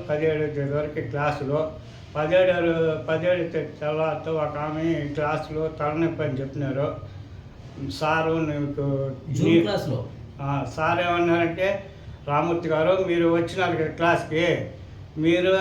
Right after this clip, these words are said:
Speaker 1: ఆమెకి హీలింగ్ చేసి ఆ తలనొప్పి మీరు తగ్గించాలని" చెప్పినారు.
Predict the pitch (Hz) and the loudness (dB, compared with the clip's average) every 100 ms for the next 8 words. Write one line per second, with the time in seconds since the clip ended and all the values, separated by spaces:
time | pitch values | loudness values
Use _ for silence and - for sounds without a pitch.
0 | 190 190 165 170 165 175 175 196 208 196 | 2 0 4 4 4 2 0 2 4 4
1 | 160 165 160 196 214 208 - 147 151 - | 2 4 4 4 0 0 -6 -2 0 2
2 | 165 185 180 190 180 165 165 170 170 180 | 2 4 2 0 2 4 4 0 0 0
3 | 175 165 156 147 143 143 135 | 2 2 2 0 -2 -2 -4